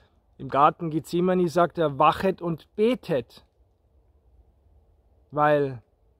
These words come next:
der Geist ist willig, aber das Fleisch ist schwach. Es soll aber keine Ausrede sein, dass wir jetzt dann schwach sein dürfen, weil einfach das Fleisch schwach ist. Nein, wir sollen, sagt er vorher in den Sendschreiben,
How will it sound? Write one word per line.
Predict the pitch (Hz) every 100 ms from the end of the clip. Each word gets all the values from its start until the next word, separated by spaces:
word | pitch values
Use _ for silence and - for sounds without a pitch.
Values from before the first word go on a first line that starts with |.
| -
der | 131
Geist | 143 147 -
ist | 120 139
willig, | 208 208 143 - _ _ _ _ _ _ _ _ _
aber | 139 135
das | 131
Fleisch | - 143 135 147 -
ist | 143 - -
schwach. | - 160 156 - _ _ _ _ _ _ _ _ _ _ _ _ _ _ _
Es | -
soll | 165 170
aber | 165
keine | 156 156 143
Ausrede | 139 185 185 175 170 160
sein, | 151 147 151 143 113 _ _ _ _ _
dass | - 127
wir | 147
jetzt | 147 147 - - - _ _
dann | 117 127
schwach | - 165 190
sein | 208 180
dürfen, | 190 165 156
weil | 131 131
einfach | 135 123
das | 117
Fleisch | - 143 196 -
schwach | 175 147
ist. | 160 -
Nein, | 147 180 247 226 - - - - - _
wir | 147 160
sollen, | 156 190 220 226
sagt | 196 196 196
er | 202
vorher | 170 175 180
in | 180
den | 175 156
Sendschreiben, | 170 190 185 156 160 170 175 175